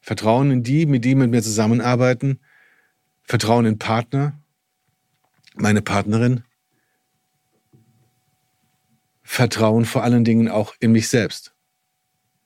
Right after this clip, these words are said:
Vertrauen in das, was ich kann. Dass ich mir vertraue, ja, das krieg ich hin,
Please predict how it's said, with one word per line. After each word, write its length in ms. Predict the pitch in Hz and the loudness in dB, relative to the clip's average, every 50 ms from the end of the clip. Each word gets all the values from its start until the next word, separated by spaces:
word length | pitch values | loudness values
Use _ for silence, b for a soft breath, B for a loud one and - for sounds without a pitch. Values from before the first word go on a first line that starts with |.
| _ _ - | _ _ -10
Vertrauen 680 | - - 147 131 - - 123 131 131 135 147 160 175 | -4 -2 -2 -2 -2 -2 -2 0 2 2 2 2 2
in 180 | 165 147 143 120 | 2 0 0 0
das, 280 | 127 117 120 - - | 0 -2 -2 -2 -4
was 160 | 131 120 - - | -6 -6 -6 -6
ich 240 | 127 - - - | -10 -10 -10 -8
kann. 320 | - - 143 117 95 - B B B B B B | -4 -4 -2 -2 -4 -6 B B B B B B
Dass 160 | B 170 160 | B 0 0
ich 160 | 190 160 - | 0 0 2
mir 160 | 160 190 226 220 | 2 2 2 0
vertraue, 480 | 208 180 - - 127 127 135 160 170 151 b b b b b | -2 -6 -6 -6 -4 -2 -2 -2 -4 -8 b b b b b
ja, 260 | - - - 170 185 | -12 -6 -4 -2 -2
das 180 | 170 131 123 - | -2 -4 -6 -8
krieg 160 | - 147 139 | -8 -6 -6
ich 120 | 147 139 - | -4 -2 -2
hin, 240 | 165 113 92 - | -2 -2 -2 -6